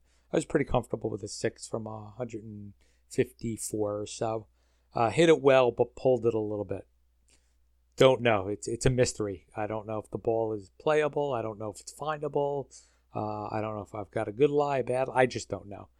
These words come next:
Uh, but we get over there, past the ravine, and I actually see my ball. I'm pretty happy about that. Uh, need to take a drop because we're sitting, you know, it's a more work area. Unfortunately, the area where I drop is some real hard pan,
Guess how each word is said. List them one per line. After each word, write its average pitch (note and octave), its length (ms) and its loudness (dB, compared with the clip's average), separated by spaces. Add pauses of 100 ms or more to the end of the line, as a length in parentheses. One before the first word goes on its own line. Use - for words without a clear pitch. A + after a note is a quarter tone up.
(340)
Uh, G#2+ 140 0
but C3+ 160 0
we D3+ 100 0
get D3 140 12
over D3 220 8
there, D#3+ 360 2 (800)
past C3+ 300 4
the D3+ 60 2
ravine, D3 400 0
and D3 120 -2
I D3+ 100 6
actually F3+ 260 4
see - 180 -4
my F#3+ 140 0
ball. B3+ 240 2
I'm B2 80 -2
pretty C#3 220 -6
happy C#3+ 260 -4
about G#2+ 260 -6
that. G#2 200 -10 (960)
Uh, C3+ 420 10 (380)
need D3 200 4
to E3 60 2
take F3+ 200 6
a F#3+ 60 2
drop D#3+ 520 8
because B2+ 400 4
we're B2 100 0
sitting, C#3 500 -2
you C3+ 80 -10
know, C3 160 -4
it's - 120 -18
a B2+ 40 -8
more B2+ 240 6
work B2 360 4
area. B2 520 4 (280)
Unfortunately, C3 1080 -4
the A#2 260 -8
area B2 320 4
where A#2 160 0
I A2+ 80 -2
drop A2+ 400 -2
is G#2 100 -12
some A2 200 -10
real A#2 160 -2
hard A2+ 300 -2
pan, G#2+ 520 -8